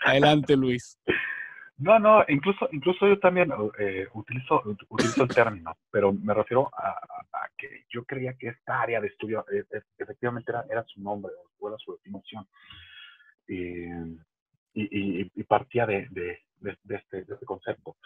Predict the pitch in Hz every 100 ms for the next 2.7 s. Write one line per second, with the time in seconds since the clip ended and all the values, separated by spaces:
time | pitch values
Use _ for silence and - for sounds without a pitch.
0 | - - - - _ _ _ - 143 151
1 | 151 139 151 - 104 - 107 104 101 -
2 | 127 127 - 101 98 95